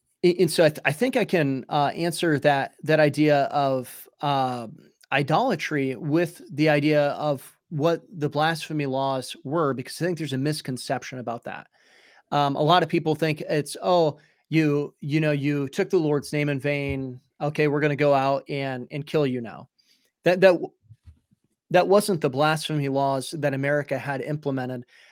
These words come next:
The blasphemy laws would have been that within your own private home, you could, you, you shouldn't, but you could, uh, go and say whatever you wanted to <laughs> go and to say. Basically, you could blaspheme God,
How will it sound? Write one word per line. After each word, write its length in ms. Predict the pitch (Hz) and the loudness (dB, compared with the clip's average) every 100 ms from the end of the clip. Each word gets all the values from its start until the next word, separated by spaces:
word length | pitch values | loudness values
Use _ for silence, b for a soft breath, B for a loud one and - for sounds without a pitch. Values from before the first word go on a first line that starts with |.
| b | b
The 100 | 151 | -2
blasphemy 580 | 135 180 214 - 175 151 | 2 2 0 -2 0 0
laws 500 | 139 139 135 135 - | 0 0 0 -4 -6
would 220 | 147 170 | 0 2
have 120 | 185 | 2
been 320 | 170 156 143 135 b b - | 2 2 0 -6 b b 0
that 200 | 160 175 | 0 2
within 500 | 160 165 175 170 160 | 0 0 -2 -2 -4
your 240 | 139 143 | -4 -4
own 220 | 175 185 170 | 0 0 -2
private 420 | - 160 147 - | 0 2 2 -2
home, 540 | - 208 180 135 131 - | -4 -2 0 0 -4 -6
you 220 | 147 190 | -4 -2
could, 340 | 175 156 120 - _ _ _ _ _ _ | 2 2 0 -10 _ _ _ _ _ _
you, 140 | 156 | -4
you 180 | 151 135 | -2 -4
shouldn't, 560 | 120 - 277 151 143 147 | -2 0 2 0 -4 -4
but 160 | 143 | -4
you 120 | 147 143 | -2 -4
could, 480 | - 240 147 135 b b b b - | 2 4 4 2 b b b b 0
uh, 260 | 151 143 | 2 2
go 400 | 135 165 160 156 | 0 2 4 4
and 440 | 156 156 151 143 131 | 2 0 -2 -2 -6
say 300 | - - 190 | -6 2 6
whatever 280 | 185 165 147 | 6 4 2
you 160 | 139 | 0
wanted 440 | 135 160 180 160 131 _ _ | 0 -2 -2 -4 -6 _ _
to 120 | - | -4
<laughs> 120 | 151 - | -2 0
go 120 | 170 | 0
and 80 | 143 | 0
to 80 | |
say. 240 | 139 165 165 | -2 2 2
Basically, 500 | 156 151 151 151 143 | 2 0 -2 -2 -2
you 60 | |
could 120 | 139 127 | -2 -2
blaspheme 520 | 139 143 - 143 131 | -2 -2 -6 -8 -4
God, 300 | 147 139 | -2 -2